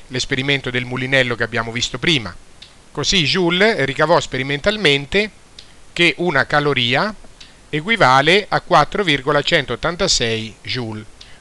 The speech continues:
oppure che è la stessa cosa una chilocaloria, che fa aumentare di un Kelvin la temperatura di un chilo d'acqua, corrisponde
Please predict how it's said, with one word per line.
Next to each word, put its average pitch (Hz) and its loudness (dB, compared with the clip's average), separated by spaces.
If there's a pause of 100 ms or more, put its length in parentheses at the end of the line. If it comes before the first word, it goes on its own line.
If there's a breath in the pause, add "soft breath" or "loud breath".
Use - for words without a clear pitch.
oppure 139 0
che 123 2
è 120 2
la 117 -2
stessa 143 0
cosa 147 0
una 160 0
chilocaloria, 123 0 (680 loud breath)
che 127 -6
fa - -2
aumentare 131 2
di 120 -4
un 117 -6
Kelvin 113 -2
la 113 -6
temperatura 113 -6
di 104 -10
un 107 -12
chilo 190 -4
d'acqua, 185 0 (380 loud breath)
corrisponde 135 -2